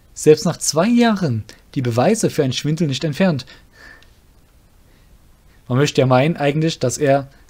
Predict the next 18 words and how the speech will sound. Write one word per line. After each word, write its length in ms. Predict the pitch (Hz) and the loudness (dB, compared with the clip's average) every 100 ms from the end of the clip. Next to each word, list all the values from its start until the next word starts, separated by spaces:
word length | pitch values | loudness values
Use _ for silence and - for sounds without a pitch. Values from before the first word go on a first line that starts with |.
| - | -20
klug 260 | - 131 135 | -6 -4 0
genug 200 | 170 196 | 0 0
dafür 240 | 120 110 | -4 -4
wäre. 300 | 104 92 - - _ _ _ _ _ _ | -8 -10 -14 -20 _ _ _ _ _ _
Viertens, 600 | - 220 123 101 - - _ - _ _ - - _ - | 0 0 0 -6 -10 -14 _ -20 _ _ -20 -20 _ 0
was 200 | 156 - | 0 2
für 120 | 240 | 0
ein 80 | 208 | 2
Motiv 380 | 196 - 185 - | 2 0 -2 -2
liegt 160 | 117 | -6
zugrunde? 560 | - - 117 107 101 98 _ _ _ - _ _ - - - | -8 -6 -4 -2 -4 -8 _ _ _ -20 _ _ -20 -20 -4
Durch 160 | 156 | -4
die 100 | - | 0
Ereignisse 680 | 139 131 220 175 - 135 175 | 0 2 0 -2 0 -2 -4
hat 200 | - 120 | -8 -6
sowohl 280 | - 113 139 | -4 0 0
sein 200 | 190 202 | 2 0
Ansehen 440 | 123 131 131 156 | 0 0 2 0